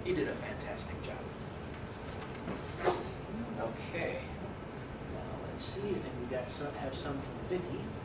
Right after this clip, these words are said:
Now, Vicki has been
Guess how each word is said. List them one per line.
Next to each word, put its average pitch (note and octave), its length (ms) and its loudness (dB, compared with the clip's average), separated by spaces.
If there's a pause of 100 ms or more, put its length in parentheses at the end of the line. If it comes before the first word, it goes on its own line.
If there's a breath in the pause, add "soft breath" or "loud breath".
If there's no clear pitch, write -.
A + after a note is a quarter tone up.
(2250)
Now, B2+ 220 8 (400)
Vicki F#3 320 6
has E3 200 6
been C#3 240 6